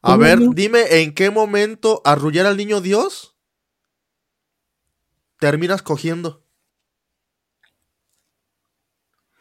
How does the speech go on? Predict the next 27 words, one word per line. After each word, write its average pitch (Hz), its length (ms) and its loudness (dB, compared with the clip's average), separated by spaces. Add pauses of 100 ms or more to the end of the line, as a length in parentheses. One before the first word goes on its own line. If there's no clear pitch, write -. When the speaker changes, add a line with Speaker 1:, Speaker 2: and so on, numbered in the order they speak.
(300)
Speaker 2:
Bueno, 143 420 2
en 131 200 -2
algún 127 300 0
momento 190 420 4
para 131 280 2
que 127 140 -4
ha-, 131 200 -6
hay, 143 240 0
hubiera 143 320 4
un 165 160 4
niño 175 580 2
pa-, 120 240 -8
que 135 140 0
arrullar, 147 720 0
tuvo 135 240 -2
que 127 100 -6
haber 107 380 -12 (1200)
la 110 200 -6
cogición, 139 760 0
¿no? 165 280 -6 (600)
Bueno, 156 340 2
en 143 140 0
esa, 156 200 2
en 156 180 2
esa 165 160 6
mitología 143 560 2
no, 175 460 2